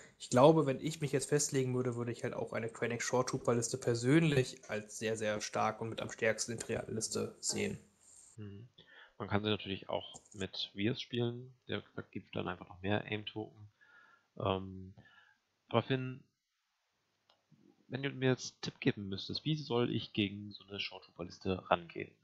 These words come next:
Speaker 2: Hat die Schwachstellen, die ich angehen kann? Oder muss ich, mm, besonders viel Pierce in die Liste mitgehen? Wie kriege ich so einen Gegner klein?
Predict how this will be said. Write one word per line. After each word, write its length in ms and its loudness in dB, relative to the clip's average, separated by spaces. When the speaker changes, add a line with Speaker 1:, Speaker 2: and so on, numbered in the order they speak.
Speaker 2:
Hat 120 -4
die 160 -20
Schwachstellen, 720 -2
die 120 -8
ich 200 -10
angehen 380 0
kann? 460 -8
Oder 340 0
muss 140 -6
ich, 240 -8
mm, 320 -14
besonders 300 -2
viel 120 0
Pierce 320 4
in 120 -8
die 280 -10
Liste 180 -6
mitgehen? 400 -8
Wie 120 -8
kriege 160 2
ich 80 -4
so 80 -12
einen 40 -12
Gegner 260 2
klein? 220 -4